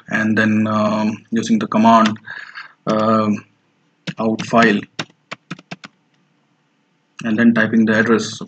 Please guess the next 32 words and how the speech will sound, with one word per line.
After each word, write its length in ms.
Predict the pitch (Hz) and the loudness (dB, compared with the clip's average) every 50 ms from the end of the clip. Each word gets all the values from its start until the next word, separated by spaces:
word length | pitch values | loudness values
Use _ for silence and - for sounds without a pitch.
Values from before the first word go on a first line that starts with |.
| - - | -12 -8
and 640 | 110 110 107 110 110 110 107 107 101 110 104 113 | -8 -6 -4 -4 -4 -4 -4 -4 -4 -4 -2 2
then 160 | 117 117 117 113 | 4 4 4 4
typing 360 | 113 113 110 117 117 117 113 | 4 2 2 2 4 4 4
the 280 | 113 110 110 107 101 - - | 4 2 0 0 -2 -4 -4
address 420 | 117 117 113 117 120 113 110 - | -4 -4 -2 0 0 -2 -2 -2
of 120 | 113 104 107 | -6 -4 -4
the 120 | 110 104 104 | -4 -2 -2
text 240 | 110 107 - - - | -4 -4 -6 -6 -2
file, 240 | - 151 151 - - - - _ _ _ _ _ _ - - - | 0 0 0 0 -2 -8 -18 _ _ _ _ _ _ -20 -10 -6
and, 220 | 110 113 110 110 110 | -2 -2 0 0 0
uh, 320 | 110 110 110 113 110 113 | 0 0 0 0 -2 -4
suppose 480 | - - - - 117 117 117 113 117 - - | -6 -10 -10 -6 -4 -4 -4 -4 -6 -6 -2
I'm 180 | 117 120 120 | 2 4 6
giving 440 | 117 113 113 120 123 120 120 113 117 | 6 6 6 6 6 6 6 4 2
it, 100 | 117 120 | 0 0
uh, 300 | 113 113 110 110 110 113 113 - - _ _ _ _ _ _ _ _ _ _ _ _ | 2 2 2 2 0 0 -4 -8 -12 _ _ _ _ _ _ _ _ _ _ _ _
the 240 | - 120 117 117 113 - | -6 -4 -2 -2 -2 0
text 160 | 120 110 - - | -2 -2 -2 -2
file 180 | 120 113 113 | 0 0 2
name 240 | 113 113 113 110 110 | 2 2 2 2 2
as 220 | 110 110 110 - | 0 -2 -4 -6
process 400 | - - 110 - - 113 - - | -6 -6 -6 -6 -6 -8 -6 -4
one, 260 | 117 113 110 110 113 - - _ _ _ - - _ _ - | -4 -2 -2 -2 -4 -8 -12 _ _ _ -20 -20 _ _ -6
so 280 | - - - _ - | -6 -6 -12 _ -14
you 60 | 107 104 | -14 -12
can 180 | - 110 110 | -10 -8 -8
see, 360 | 107 - - 117 110 110 107 - - _ _ _ _ _ _ _ _ _ _ - - _ _ _ _ _ _ _ _ _ - 104 | -8 -8 -6 -6 -6 -6 -6 -10 -12 _ _ _ _ _ _ _ _ _ _ -20 -20 _ _ _ _ _ _ _ _ _ -10 -8
uh, 260 | 107 107 107 107 107 104 | -6 -4 -2 -2 -2 -2
there's, 720 | 101 107 110 110 107 107 - - - - - - - - 113 | -2 -2 -2 -2 -2 -4 -6 -8 -8 -8 -10 -10 -6 -4 -4
uh, 320 | 110 110 107 107 - - - - _ _ _ _ _ _ _ _ - | -2 -2 -2 -4 -6 -8 -8 -12 _ _ _ _ _ _ _ _ -10
process 400 | - 107 - 113 104 - - - | -8 -4 -4 -2 -4 -4 -4 -4
one 200 | 107 104 - | -4 -4 -4